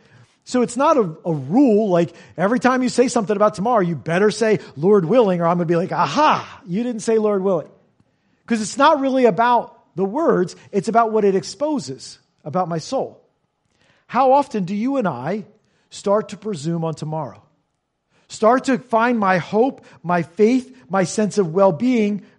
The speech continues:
grounded not in my God, but in my plan, or my expectation, or my sense of where it's going.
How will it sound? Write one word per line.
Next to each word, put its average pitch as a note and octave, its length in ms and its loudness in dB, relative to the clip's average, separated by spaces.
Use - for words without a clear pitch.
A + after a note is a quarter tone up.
grounded A3 680 -2
not C#4+ 360 2
in G#3 260 2
my F3 260 0
God, F3 720 0
but F#3 160 -2
in G3 140 -2
my E3 180 0
plan, D3+ 480 -6
or E3 120 -2
my F3 200 -2
expectation, E3 920 -6
or D#3+ 120 -4
my F3+ 160 -2
sense F3+ 320 -6
of E3 120 -8
where D#3 200 -2
it's D3+ 140 -10
going. D3 320 -6